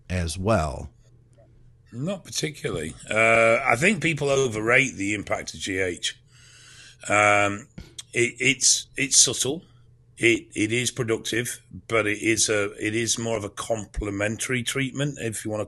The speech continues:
Speaker 2: call it that.
Speaker 1: Absolutely.
Speaker 2: Than a, than a main agonist of growth.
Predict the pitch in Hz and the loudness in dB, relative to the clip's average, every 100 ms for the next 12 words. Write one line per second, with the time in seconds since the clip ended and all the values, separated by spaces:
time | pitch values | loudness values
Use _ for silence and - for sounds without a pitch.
0 | - 120 107 113 101 120 127 - - 113 | -6 -2 0 0 2 2 2 -6 -4 -2
1 | 110 101 101 82 90 82 101 117 110 110 | -2 0 -2 -2 -4 -6 0 2 4 2
2 | 113 - - 120 113 110 117 113 120 120 | 0 -8 0 4 4 4 8 10 8 4
3 | 117 - _ _ _ _ _ _ _ 107 | -2 -8 _ _ _ _ _ _ _ 2
4 | 113 117 120 - 98 113 120 165 - | 4 4 2 0 0 4 4 2 -4